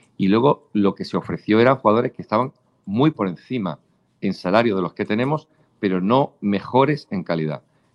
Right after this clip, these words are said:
Y entonces, la decisión, estuvimos en la cueva, recuerdo que estábamos en la cueva y se decidió no fichar. Así de sencillo. No hemos esperado la serie de, y los cúmulos de lesiones que ha habido, desde Luis Muñoz, desde Ramón, desde Josabet,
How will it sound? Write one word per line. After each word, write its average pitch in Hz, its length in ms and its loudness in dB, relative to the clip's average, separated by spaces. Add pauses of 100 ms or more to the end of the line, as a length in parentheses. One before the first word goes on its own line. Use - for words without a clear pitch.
(100)
Y 92 60 -14
entonces, 113 380 -4 (720)
la 92 140 2
decisión, 101 580 0
estuvimos 101 400 0
en 104 60 2
la 85 120 2
cueva, 131 260 4
recuerdo 95 260 -6
que 92 80 -6
estábamos 104 260 -4
en 117 40 0
la 110 80 -2
cueva 139 180 -2
y 175 60 -6
se 110 100 -10
decidió 87 320 -12
no 120 80 -14
fichar. - 280 -20 (840)
Así 95 200 -10
de 98 40 -8
sencillo. - 360 -10 (460)
No 98 280 4
hemos 117 180 4
esperado 120 520 0 (100)
la 95 240 -8
serie 107 340 -10
de, 120 180 -10
y 104 60 -12
los 90 140 -8
cúmulos 117 380 -4
de 110 100 -2
lesiones 95 380 -6
que - 100 -6
ha - 20 0
habido, 127 380 -2 (380)
desde 80 220 -8
Luis 82 180 -6
Muñoz, 135 600 2
desde 80 480 -6
Ramón, 139 580 2
desde 78 240 -8
Josabet, 135 640 -2